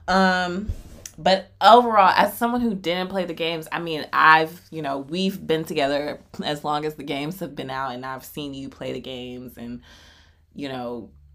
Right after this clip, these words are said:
talk about them, and you've shown me, like, certain things from, especially, I remember you more recently, 'cause it w-, I guess it came out the most recently since we moved in the house or whatever, and you were like,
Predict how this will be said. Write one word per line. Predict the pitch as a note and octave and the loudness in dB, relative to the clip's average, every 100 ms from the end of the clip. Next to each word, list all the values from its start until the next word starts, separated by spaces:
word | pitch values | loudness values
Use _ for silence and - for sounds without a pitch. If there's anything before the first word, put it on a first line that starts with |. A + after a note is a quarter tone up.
| _ - | _ -8
talk | - C#3+ C3+ | 0 0 0
about | B2+ B2 - | -6 -6 -10
them, | B2 B2 A#2+ A#2+ | -12 -10 -10 -10
and | A#2 A#2 A#2+ | -10 -10 -8
you've | C#3 C#3 | -8 -6
shown | - D3 C#3+ C#3 C#3 | -6 -4 -4 -6 -12
me, | C3+ C3 | -12 -10
like, | A#2+ A#2+ A2+ | -8 -8 -10
certain | - D3+ - B2 | -8 -8 -8 -14
things | - C3 C3 - | -12 -12 -12 -12
from, | B2+ B2 | -12 -8
especially, | C3+ D3+ F#3+ G3+ G3 E3+ | -8 -2 -2 -2 -2 -2
I | D3+ | -2
remember | E3+ F3+ E3 | -2 -4 -6
you | D3+ D3 C3 - | -4 -6 -8 -12
more | D#3+ A3 C4 | 0 4 4
recently, | F#3+ G#3+ D#3+ C#3+ | 4 -2 -4 -8
'cause | C#3+ - | -8 -8
it | D3+ | -8
w-, | D3+ - _ | -10 -16 _
I | - | -8
guess | E3+ - | -8 -8
it | |
came | - D3+ C#3+ | -10 -12 -10
out | C#3+ C3+ A#2 - - - - - - - - - - - _ - - | -10 -8 -10 -14 -20 -20 -20 -20 -20 -20 -20 -20 -20 -20 _ -20 -16
the | F3+ D3+ D#3 | -10 -4 -2
most | D#3+ D#3+ | -2 -2
recently | D#3+ E3 D3 C#3 | -6 -8 -10 -12
since | D3 D3+ | -12 -12
we | D3 | -12
moved | D3 C#3+ | -12 -12
in | C#3 | -14
the | C3+ | -14
house | C3 C#3 C#3 C#3 | -12 -10 -10 -12
or | |
whatever, | C3 C3 C3 C3 | -12 -12 -12 -14
and | C3 | -16
you | C3 | -14
were | C3 | -14
like, | B2+ B2+ B2 | -12 -12 -14